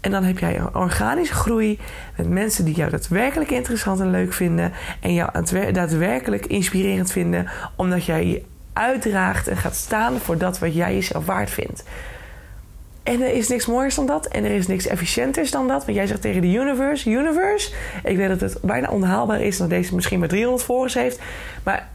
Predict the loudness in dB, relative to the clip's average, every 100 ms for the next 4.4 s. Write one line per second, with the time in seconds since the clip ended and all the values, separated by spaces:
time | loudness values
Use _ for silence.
0 | -2 0 2 2 0 -4 0 0 2 0
1 | 2 2 2 0 2 2 2 2 2 -2
2 | 2 2 2 2 2 2 0 -2 -2 0
3 | 2 2 2 0 0 0 2 2 0 -2
4 | 0 2 2 2